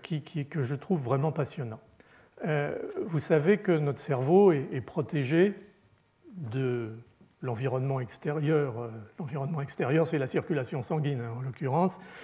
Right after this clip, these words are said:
par ce qu'on appelle la barrière hémato-encéphalique. Euh, c'est-à-dire que,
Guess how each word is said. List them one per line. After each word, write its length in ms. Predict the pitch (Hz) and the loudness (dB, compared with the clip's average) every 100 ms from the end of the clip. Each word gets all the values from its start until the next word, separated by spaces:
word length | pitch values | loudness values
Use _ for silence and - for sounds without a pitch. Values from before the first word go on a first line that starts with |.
| - - | -18 -6
par 240 | - 160 165 | 6 8 8
ce 80 | 165 | 6
qu'on 140 | 156 | -2
appelle 240 | 139 160 | 2 4
la 80 | 147 | 4
barrière 300 | 127 131 139 | 4 2 2
hémato-encéphalique. 1040 | 139 127 151 123 - 113 135 139 196 196 - - - - - | 2 -2 -6 -8 -8 -6 -2 0 0 -2 -16 -20 -20 -18 -6
Euh, 320 | 139 127 127 | -4 -2 -4
c'est-à-dire 300 | 123 165 147 | 0 2 2
que, 220 | - 143 | 2 -2